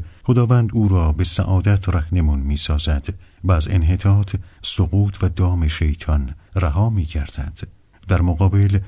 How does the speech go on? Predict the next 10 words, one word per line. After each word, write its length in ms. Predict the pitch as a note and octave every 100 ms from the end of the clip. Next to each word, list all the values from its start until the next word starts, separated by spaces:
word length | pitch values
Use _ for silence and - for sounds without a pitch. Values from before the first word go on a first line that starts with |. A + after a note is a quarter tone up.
| - -
کسی 280 | G2+ G#2
که 140 | G2 F#2+
حریم 480 | E2+ F2+ G2 G2 F#2+
واجبات 720 | F2+ E2 F2 F2+ F#2+ G2 F#2+
و 60 |
محرمات 640 | E2+ E2 E2 E2 E2 F#2 F#2
الهی 480 | E2 D#2+ D2+ D2+ F#2
را 240 | D#2+ D2+ - - -
رعایت 600 | E2+ F2 E2 D#2 F#2+ F#2
نکرد 560 | D#2+ - C#2+ C#2+ -